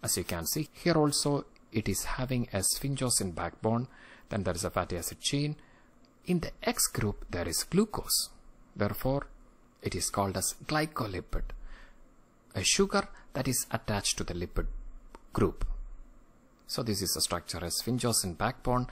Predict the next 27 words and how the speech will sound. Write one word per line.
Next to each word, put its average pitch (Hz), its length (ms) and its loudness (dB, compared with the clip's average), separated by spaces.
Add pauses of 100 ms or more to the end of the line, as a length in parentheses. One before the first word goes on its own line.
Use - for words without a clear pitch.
(320)
then 95 120 0
there 87 120 0
is - 120 0
a 82 60 0
fatty 104 280 0
acid - 280 -2
chain 160 420 2 (800)
that 104 100 2
is 87 160 -2
bonded 104 440 2
to 98 100 0
amide 90 480 0
carbon, 139 500 2 (540)
then 110 420 2 (100)
the - 160 -10
X - 200 2
group - 420 2
is 90 400 -2 (380)
a - 60 -4
monosaccharide 98 840 2
or 170 160 -2
an 160 120 -6
oligosaccharide. 175 800 -6
It 190 120 -10
can 185 160 -4
be 185 140 -4
even - 260 -6